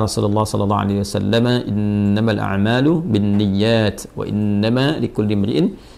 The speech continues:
ما نوى. فمن كانت هجرته إلى الله ورسوله فهجرته إلى الله ورسوله. يا، فمن كانت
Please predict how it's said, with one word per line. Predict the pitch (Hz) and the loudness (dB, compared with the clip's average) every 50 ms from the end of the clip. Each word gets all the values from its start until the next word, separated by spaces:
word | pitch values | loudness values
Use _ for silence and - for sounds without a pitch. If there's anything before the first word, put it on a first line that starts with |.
| - - 226 | -10 -4 -2
ما | 185 175 151 113 | 0 2 2 2
نوى. | 107 104 98 92 90 92 - - - - - | 2 4 2 2 2 0 -6 -14 -20 -10 -6
فمن | - 107 107 107 104 104 104 | -2 0 0 2 2 0 0
كانت | - - 110 113 117 117 113 - - | 0 0 2 2 2 0 0 0 0
هجرته | 107 98 95 113 110 110 117 101 110 | 0 2 2 2 0 2 0 0 0
إلى | 104 101 101 | 2 2 0
الله | 101 101 104 107 110 110 104 | 0 0 2 2 2 2 2
ورسوله | 101 98 101 98 - 117 113 113 113 110 120 123 123 | 2 0 0 -2 0 0 0 2 2 2 2 2 0
فهجرته | 123 - 98 98 95 98 110 110 - 113 107 101 | 0 0 0 0 0 0 -2 -2 0 2 2 2
إلى | 98 | 2
الله | 101 95 98 110 117 123 143 180 180 - - - - - - - | 0 0 0 0 2 2 2 2 0 -4 -12 -20 -20 -10 -4 -2
ورسوله. | 117 113 110 104 - - 113 104 101 95 101 92 98 - - - - - - - | 0 0 0 0 0 0 2 2 2 2 0 0 -4 -6 -14 -20 -20 -12 -6 -2
يا، | 104 104 | -2 -2
فمن | 101 - 101 98 101 101 | -2 -2 0 0 0 0
كانت | 101 113 117 120 120 113 | 2 2 2 2 2 0